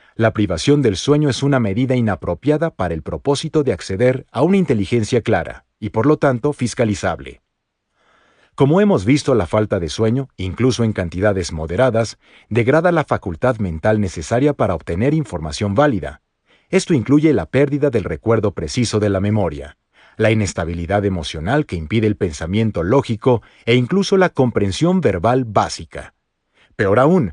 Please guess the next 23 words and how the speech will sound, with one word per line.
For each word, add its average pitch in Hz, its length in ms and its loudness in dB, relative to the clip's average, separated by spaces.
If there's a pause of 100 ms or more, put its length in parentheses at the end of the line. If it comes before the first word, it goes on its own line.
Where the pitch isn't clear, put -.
(240)
la 135 140 4
privación 156 420 2
del 165 140 4
sueño 165 300 0
fomenta 143 420 0
una 151 160 2
conducta 117 560 0
desviada, 101 640 -2 (260)
generando 113 560 2
tasas 139 400 0
más 110 220 -2
altas 101 300 0
de 90 100 -6
mentira 127 580 0
y 120 120 0
deshonestidad. 104 920 0 (880)
La 123 140 2
privación 117 440 2
del 107 140 2
sueño 123 340 2
coloca 110 380 2
al 101 80 -2
individuo 107 640 0